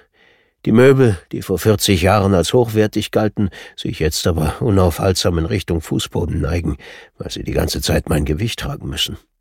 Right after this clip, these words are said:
In den oberen Etagen gibt es sicher noch einige schöne Dinge, aber die habe ich seit zehn Jahren nicht mehr gesehen. Ich habe keinen Grund, dorthin aufzugehen. Ich könnte es auch gar nicht, selbst wenn ich wollte. Mein Schlafzimmer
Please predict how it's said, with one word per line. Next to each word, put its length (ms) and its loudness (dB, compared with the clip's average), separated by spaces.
In 160 0
den 100 4
oberen 340 6
Etagen 440 0
gibt 180 -4
es 120 -2
sicher 220 0
noch 140 -2
einige 340 -2
schöne 300 -2
Dinge, 320 -2
aber 240 2
die 160 0
habe 160 2
ich 80 0
seit 180 2
zehn 180 2
Jahren 220 0
nicht 220 -6
mehr 100 -4
gesehen. 460 -6
Ich 120 -2
habe 160 2
keinen 280 -2
Grund, 300 -2
dorthin 280 -4
aufzugehen. 640 -10
Ich 80 -18
könnte 220 2
es 100 -2
auch 80 -4
gar 160 -4
nicht, 320 -8
selbst 260 -6
wenn 80 -4
ich 160 -2
wollte. 320 -6
Mein 160 -2
Schlafzimmer 600 0